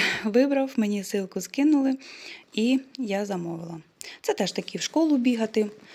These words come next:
Зараз осінь, такі взяли темненькі, щоб не такі були дуже-дуже маркі. В общем, такі б у них були,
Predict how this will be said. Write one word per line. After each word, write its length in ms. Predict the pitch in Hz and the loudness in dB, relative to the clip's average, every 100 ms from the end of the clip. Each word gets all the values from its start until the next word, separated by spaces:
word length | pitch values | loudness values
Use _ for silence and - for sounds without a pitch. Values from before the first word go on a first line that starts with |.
| - - | -20 -10
Зараз 360 | 202 190 185 - | -4 -4 -4 -2
осінь, 460 | 311 339 277 254 254 - - | 0 2 4 4 4 -8 -16
такі 240 | - - | -10 -6
взяли 300 | 175 190 185 | -4 -2 -2
темненькі, 480 | 180 220 330 349 220 | -2 2 2 2 -2
щоб 260 | - 190 190 | -6 -6 -6
не 80 | |
такі 260 | 175 185 240 | -8 -6 -4
були 280 | 208 185 185 | -4 -4 -4
дуже-дуже 640 | 175 202 196 175 180 185 170 - - - _ _ - | -2 -4 -4 -8 -6 -6 -8 -14 -18 -20 _ _ -12
маркі. 380 | 185 180 - 165 156 _ - - | -10 -10 -10 -12 -12 _ -20 -12
В 60 | 196 | -10
общем, 340 | 175 - 180 - | -6 -6 -6 -8
такі 240 | 185 - | -8 -6
б 100 | 170 | -4
у 60 | 175 | -2
них 120 | 180 | -2
були, 340 | 170 170 175 | -4 -4 -6